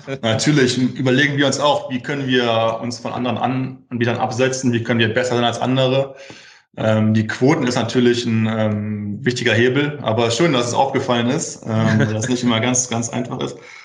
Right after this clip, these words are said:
Speaker 2: Darüber hinaus zahlen die Leute bei uns, die Kunden bei uns keine Wettsteuer. Das heißt, wir geben die Wettsteuer nicht weiter, wir zahlen die selber.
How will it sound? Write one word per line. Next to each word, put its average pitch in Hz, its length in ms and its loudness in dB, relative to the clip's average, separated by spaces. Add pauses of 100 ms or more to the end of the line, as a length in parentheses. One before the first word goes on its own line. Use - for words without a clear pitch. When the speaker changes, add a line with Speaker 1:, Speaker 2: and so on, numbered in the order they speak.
(220)
Speaker 2:
Darüber 120 260 2
hinaus 120 340 0
zahlen 120 300 2
die 117 160 2
Leute 117 300 2
bei 113 80 2
uns, 127 240 0
die 110 280 0
Kunden 135 220 0
bei 120 80 2
uns 120 160 0
keine 113 260 0
Wettsteuer. 135 760 0 (320)
Das 110 180 -2
heißt, 107 180 -2
wir 120 160 2
geben 120 220 2
die 110 80 2
Wettsteuer 123 280 0
nicht 127 220 -2
weiter, 117 300 2
wir 113 100 0
zahlen 113 200 -2
die 110 80 0
selber. 120 580 0